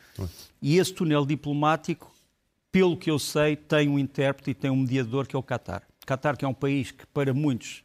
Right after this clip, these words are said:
Speaker 2: pode parecer um país, eh, radical muçulmano, para outros é um país pró-ocidental. No Qatar está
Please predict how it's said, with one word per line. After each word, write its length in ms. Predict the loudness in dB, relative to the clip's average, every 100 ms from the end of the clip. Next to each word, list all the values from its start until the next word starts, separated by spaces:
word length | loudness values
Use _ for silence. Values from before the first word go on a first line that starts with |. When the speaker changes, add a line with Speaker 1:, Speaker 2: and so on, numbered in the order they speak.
| _
Speaker 2:
pode 180 | -4 -4
parecer 280 | -6 -6 -6
um 80 |
país, 480 | -4 -4 -2 -4 -8 -18 -20 -20 -20 _ -6
eh, 240 | -4 -2
radical 680 | -2 0 0 -2 -2 -2 -2
muçulmano, 720 | -4 -6 -4 -6 -2 -2 -2 -4 0
para 120 | 2
outros 400 | 4 2 0 -2
é 60 |
um 60 | -2
país 220 | -2 -4
pró-ocidental. 800 | -2 -4 -4 -4 -6 -6 -2 -2
No 120 | -2
Qatar 340 | -4 -4 -2 -4
está 400 | -2 -2 -2